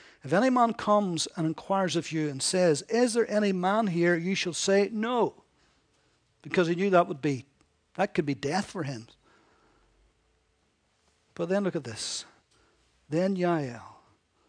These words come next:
Heber's wife, took a tent peg and took a hammer in her hand and went softly to him and drove the peg into his temple, and it went down into the ground.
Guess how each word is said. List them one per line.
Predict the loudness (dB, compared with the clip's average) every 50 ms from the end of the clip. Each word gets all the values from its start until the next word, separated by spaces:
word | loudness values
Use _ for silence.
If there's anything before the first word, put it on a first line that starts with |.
| _ _ _ _
Heber's | -6 -6 -4 -4 -6 -8 -8
wife, | -10 -10 -10 -12 -12 -14 -18 -20 -20 -20 _ _ _ _ _ _ _ _ _ _ -12
took | -10 -8 -8
a | -8 -8
tent | -10 -8 -6 -4 -4 -4 -6 -8
peg | -12 -10 -10 -8 -8 -10 -12 -16 -20 -20 _ _ _ _ _ _ _ _ _ _ _ _
and | -12 -8
took | -6 -6 -4 -4
a | -4 -4
hammer | -2 0 0 0 0 0 0
in | -2 -2 -2
her | -2 -4
hand | -4 -4 -4 -2 -2 -2 -2 -4 -6 -10 -14 -20 -20 -20 _ _ _ _ _ _ _ _ _ -8
and | -6 -4 -4
went | -2 -4 -4 -4 -4
softly | -4 -4 -2 0 -2 -2 -2 -4 -8 -6 -6 -6
to | -6 -6 -6 -6
him | -6 -6 -8 -8 -8 -12 -16 _ _ _ -20 -20 _ _ _ _ -6
and | -4 -4 -4 0
drove | 4 6 8 8 6 4 0
the | 0 0 0
peg | 0 -4 -4 0 2 2 2 0 -2
into | -4 -4 -4 -4 -4 -4
his | -4 -2 -2 -2 -2
temple, | -2 -4 -6 -4 -2 -2 -2 -4 -6 -8 -8 -10 _ -20 -20 -20 -20 -8 -2
and | 0 0
it | 2 2
went | 0 0 0 0
down | 2 2 2 2 0 -2
into | -2 0 0 0 0 0 0 0
the | 0 -2
ground. | -2 -2 -2 0 0 2 2 2 2 2 0 -2 -6 -12 -18